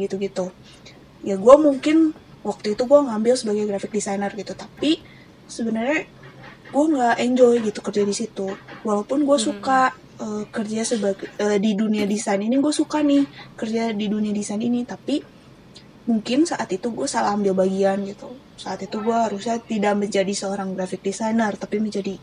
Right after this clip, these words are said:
Speaker 1: orang lain gitu, atau punya bagian kerja yang lain gitu.
Speaker 2: Hmm.
Speaker 1: Kayak, em, kenapa tadi gue bilang juga S dua gue belum pasti, karena ya itu, gue belum menemukan gue tuh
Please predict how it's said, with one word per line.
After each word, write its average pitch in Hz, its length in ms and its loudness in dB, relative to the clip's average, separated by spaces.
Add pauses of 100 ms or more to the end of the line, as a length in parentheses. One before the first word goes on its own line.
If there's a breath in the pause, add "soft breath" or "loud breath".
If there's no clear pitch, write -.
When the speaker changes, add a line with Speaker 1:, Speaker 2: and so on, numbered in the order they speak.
(160)
Speaker 1:
orang 196 240 -8
lain 196 400 -6
gitu, - 300 -12
atau 202 260 -10 (460 loud breath)
punya 208 240 -2
bagian 202 400 0
kerja 202 320 -2
yang 185 80 -6
lain 185 480 -10 (720 loud breath)
gitu. - 480 -14 (160)
Speaker 2:
Hmm. 196 320 -10
Speaker 1:
Kayak, 226 480 2 (720)
em, 208 480 -4
kenapa 202 320 -6
tadi 214 160 -2
gue 202 160 0
bilang 196 240 -2
juga 202 240 -4
S 214 160 -8
dua 208 240 0
gue 202 160 2
belum 208 560 -2
pasti, - 560 -6
karena 226 320 0 (1120)
ya 196 80 2
itu, 247 160 2
gue 247 240 4
belum 262 240 4
menemukan 233 560 0
gue 220 160 -2
tuh 285 200 -2